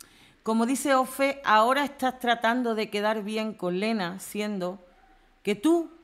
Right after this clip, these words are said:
eres la que habla de sus niñas. No tienes vergüenza.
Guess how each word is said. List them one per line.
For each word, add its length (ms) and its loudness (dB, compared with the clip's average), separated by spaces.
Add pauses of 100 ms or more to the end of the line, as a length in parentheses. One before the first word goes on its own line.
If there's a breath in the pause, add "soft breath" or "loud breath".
(100)
eres 280 -2
la 160 -2
que 100 -4
habla 220 0
de 100 -2
sus 180 -8
niñas. 460 -8 (180)
No 180 -2
tienes 260 -8
vergüenza. 600 -14